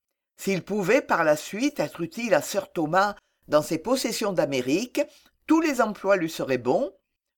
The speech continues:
ou bien il prendrait la carrière de la marine pour les Indes orientales, si cela paraissait plus convenable à sir Thomas. Cette lettre ne fut point sans effet.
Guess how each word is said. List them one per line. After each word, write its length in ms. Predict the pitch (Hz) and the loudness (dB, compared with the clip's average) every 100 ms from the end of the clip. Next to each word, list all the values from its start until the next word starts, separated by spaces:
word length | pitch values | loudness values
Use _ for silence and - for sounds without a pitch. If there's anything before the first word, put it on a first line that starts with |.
| - | 0
ou 120 | 269 | 0
bien 260 | 156 190 247 | 6 6 6
il 160 | 214 | -2
prendrait 460 | - 160 165 139 190 | -6 -4 -4 0 2
la 120 | 240 | 0
carrière 540 | - 175 165 170 233 208 | 0 -2 4 4 4 2
de 80 | |
la 140 | 160 143 | 0 2
marine 540 | 135 123 139 226 294 | 0 0 0 0 -2
pour 180 | 285 165 | -4 -2
les 240 | 143 131 151 | 0 0 0
Indes 340 | 233 220 185 | 0 -2 -2
orientales, 840 | 175 151 131 127 131 139 185 294 - _ _ _ | -2 2 0 0 -2 0 2 -2 -6 _ _ _
si 220 | - 226 247 | -10 -4 -2
cela 280 | 262 220 | 2 2
paraissait 480 | 196 175 160 156 151 | 2 0 0 -2 -6
plus 280 | - 202 277 | -6 -6 -4
convenable 680 | 269 214 180 147 139 208 151 | -2 -2 -2 0 0 2 0
à 60 | |
sir 340 | - 180 185 - | -2 -4 -4 -4
Thomas. 360 | 135 107 92 - _ _ _ _ _ _ _ _ _ _ _ _ _ _ _ _ _ _ _ _ _ | -6 -4 -6 -10 _ _ _ _ _ _ _ _ _ _ _ _ _ _ _ _ _ _ _ _ _
Cette 280 | - 262 262 | 0 2 6
lettre 400 | 226 233 - 269 | 6 4 2 0
ne 140 | 180 | 0
fut 200 | 175 160 | 0 -4
point 300 | - 175 269 | 0 0 0
sans 320 | 285 220 175 | -2 -4 -2
effet. 400 | 160 - 120 107 | -4 -4 -4 -4